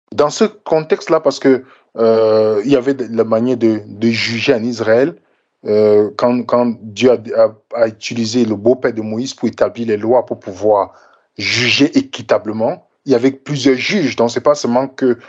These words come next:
on va écouter une seule fois, mais on va étudier plusieurs scénarios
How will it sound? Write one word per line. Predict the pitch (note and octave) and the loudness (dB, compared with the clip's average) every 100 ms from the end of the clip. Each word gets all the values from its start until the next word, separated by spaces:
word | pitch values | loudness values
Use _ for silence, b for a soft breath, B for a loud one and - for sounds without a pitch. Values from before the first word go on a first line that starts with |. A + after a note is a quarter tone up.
| B | B
on | B2 | -2
va | B2 | -2
écouter | A#2+ A#2 C3 | -2 -4 -2
une | B2 | -2
seule | B2+ B2 | 0 -2
fois, | - C#3 D3 | 0 2 2
mais | C3 A#2+ | 2 2
on | C3+ C3+ | 2 4
va | B2+ B2 b b - | 2 0 b b -4
étudier | A#2+ B2+ | 2 2
plusieurs | C3+ D#3 D#3 | 2 2 0
scénarios | C#3+ C3+ B2+ B2 D3+ G#3+ B | 2 2 2 2 2 2 B